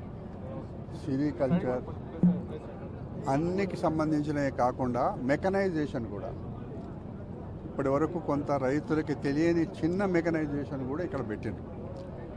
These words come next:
చాలా సంతోషం. నాకు బాగా సన్నిహితులు ఇద్దరు,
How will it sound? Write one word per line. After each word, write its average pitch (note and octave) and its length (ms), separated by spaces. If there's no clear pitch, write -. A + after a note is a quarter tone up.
చాలా C#3 200
సంతోషం. D3 640
నాకు C3+ 240
బాగా C#3+ 400
సన్నిహితులు D3 600
ఇద్దరు, A#2 440